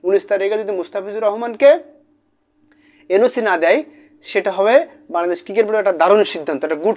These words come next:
সিদ্ধান্ত। আমি যদি বাংলাদেশ ক্রিকেট বোর্ডের ওই জায়গায় দায়িত্ব থাকতাম, মুস্তাফিজুর রহমানকে উনিশ তারিখের জন্য অবশ্যই ছাড়পত্র দিতাম না। তারপর আসি একুশ তারিখ। একুশ তারিখে মুস্তাফিজুর রহমানের দুই ম্যাচের জন্য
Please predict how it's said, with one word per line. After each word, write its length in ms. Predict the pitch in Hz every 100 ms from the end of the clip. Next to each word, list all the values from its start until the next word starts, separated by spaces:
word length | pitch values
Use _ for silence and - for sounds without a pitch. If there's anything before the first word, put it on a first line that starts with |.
| -
সিদ্ধান্ত। 280 | 165 131 127
আমি 240 | 147 208
যদি 240 | 220 214 269
বাংলাদেশ 320 | 233 208 196 -
ক্রিকেট 240 | 208 226
বোর্ডের 180 | 220 208
ওই 120 | 214
জায়গায় 240 | 208 226 214
দায়িত্ব 180 | 202 175
থাকতাম, 320 | 196 - 277 330 -
মুস্তাফিজুর 480 | 175 170 220 196 208
রহমানকে 380 | 196 190 208 208
উনিশ 240 | 208 208 -
তারিখের 340 | 202 185 240 247 - _ 147
জন্য 240 | 247 269
অবশ্যই 320 | 196 202 226
ছাড়পত্র 460 | 214 196 185 180 185
দিতাম 260 | 175 175 131
না। 60 | 101 - _ _ _ _ _ _ _ _
তারপর 220 | 190 185 220
আসি 120 | 220 254
একুশ 200 | 226 226 -
তারিখ। 220 | 127 101 _ _ _ _ -
একুশ 240 | 202 226 -
তারিখে 280 | 226 220 247
মুস্তাফিজুর 540 | 233 - 214 214 220
রহমানের 380 | 220 202 226 220
দুই 140 | 180 240
ম্যাচের 240 | 262 254 180
জন্য 160 | 156